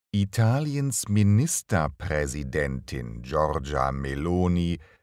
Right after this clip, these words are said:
warf er fehlenden Mut vor. Zudem berichteten Medien,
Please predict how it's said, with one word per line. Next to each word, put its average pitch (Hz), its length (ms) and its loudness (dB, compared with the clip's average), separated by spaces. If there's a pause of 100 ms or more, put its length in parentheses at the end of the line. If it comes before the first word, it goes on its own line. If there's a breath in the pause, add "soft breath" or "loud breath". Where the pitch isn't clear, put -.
(180 soft breath)
warf 90 540 0
er 101 260 4
fehlenden 107 1080 4
Mut 123 340 4
vor. 60 600 -6 (720)
Zudem 78 800 -2
berichteten 71 1000 -6
Medien, 80 760 -2